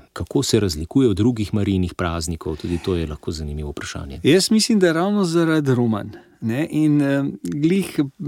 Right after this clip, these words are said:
Speaker 2: lani smo se že pogovarjali z našim nadškofom, pravi, za Marijino vnebovzetje obišče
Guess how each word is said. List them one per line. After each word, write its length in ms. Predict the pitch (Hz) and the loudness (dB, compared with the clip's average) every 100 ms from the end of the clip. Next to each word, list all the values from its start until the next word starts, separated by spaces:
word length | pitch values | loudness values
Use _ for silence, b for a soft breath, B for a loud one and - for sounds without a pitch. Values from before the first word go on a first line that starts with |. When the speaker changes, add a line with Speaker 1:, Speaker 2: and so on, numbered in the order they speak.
| 139 139 | 0 2
Speaker 2:
lani 360 | 139 151 165 | 4 4 4
smo 220 | - - | 2 0
se 140 | 123 135 | 0 2
že 140 | 117 | 0
pogovarjali 600 | 113 117 120 120 131 139 | 0 0 2 2 2 2
z 80 | 123 | 2
našim 340 | 120 123 131 | 0 0 2
nadškofom, 600 | 147 135 - 139 135 143 | 2 0 0 0 2 0
pravi, 360 | 123 151 180 151 | 2 4 4 2
za 240 | 147 131 180 | 2 2 4
Marijino 720 | 160 156 180 247 254 240 226 170 185 190 | 4 2 2 2 4 4 2 4 4 4
vnebovzetje 840 | 180 143 131 113 151 240 226 220 | 4 4 4 4 4 2 0 0
obišče 960 | - 185 156 143 226 - - 214 208 | 4 2 2 2 2 0 -2 0 0